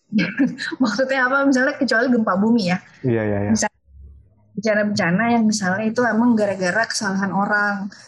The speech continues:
Speaker 1: Contohnya, em, misalnya banjir nih, ya gara-gara misalnya pohon yang di atas tuh dibabat, jadi air langsung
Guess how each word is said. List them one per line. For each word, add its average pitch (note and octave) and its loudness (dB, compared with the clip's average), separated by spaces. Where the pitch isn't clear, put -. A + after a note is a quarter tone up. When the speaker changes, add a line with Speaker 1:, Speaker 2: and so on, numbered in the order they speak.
Speaker 1:
Contohnya, G3+ 0
em, F#3+ 0
misalnya G3 0
banjir G#3+ 0
nih, C4+ -2
ya G#3 2
gara-gara G3+ 0
misalnya C4 0
pohon A3+ -2
yang G#3 2
di G3 4
atas F3+ -2
tuh C#4+ 0
dibabat, A3 2
jadi G#3 2
air G#3+ -2
langsung G#3+ 2